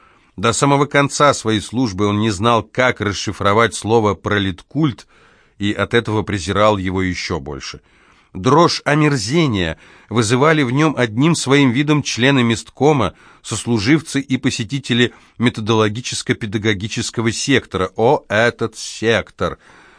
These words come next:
Никогда Федор Никитич, ценивший все изящное, а в том числе и геометрию,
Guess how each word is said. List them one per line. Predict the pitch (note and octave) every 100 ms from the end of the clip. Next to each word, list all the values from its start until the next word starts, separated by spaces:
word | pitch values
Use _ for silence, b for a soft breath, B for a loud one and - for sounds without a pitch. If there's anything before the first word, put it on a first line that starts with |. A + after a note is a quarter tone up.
| b
Никогда | G#2 A2 A#2 G2 E2+ G2
Федор | - F2 E2
Никитич, | F2+ - E2 - - -
ценивший | - G#2+ G2+ F#2+ - F2+
все | - F#2+
изящное, | F2+ E2+ A#2 - G2+ F#2 - _ _ b b b b b b b
а | - G#2+
в | -
том | B2+ A2+
числе | - G2 G#2+ G#2+
и | G#2 G#2+
геометрию, | F#2+ F2+ G#2+ F#2 G#2 C#3 G#2 F#2 E2+